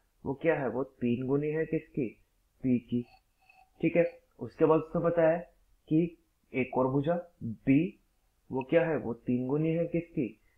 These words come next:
दूसरी भुजा की। ठीक है, और उसके बाद उसने मुझे बताया है कि जो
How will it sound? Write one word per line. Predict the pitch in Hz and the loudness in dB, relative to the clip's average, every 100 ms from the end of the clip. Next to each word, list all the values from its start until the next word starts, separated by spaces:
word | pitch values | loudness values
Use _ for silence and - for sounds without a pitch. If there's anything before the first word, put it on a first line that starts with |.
| _ | _
दूसरी | - 110 - | -10 -8 -6
भुजा | 117 117 123 | -4 -2 -4
की। | 113 127 _ - _ _ _ _ _ _ _ _ | -4 -10 _ -20 _ _ _ _ _ _ _ _
ठीक | - 180 | -2 0
है, | 208 - _ - | 0 -4 _ -10
और | - 151 | 2 2
उसके | 156 - | 2 -2
बाद | 175 175 | 2 2
उसने | 175 175 | 2 -2
मुझे | 175 170 160 | -4 -2 -2
बताया | 147 151 151 156 | -2 2 2 0
है | 147 180 - _ _ | -4 -8 -12 _ _
कि | - | -4
जो | 151 | -2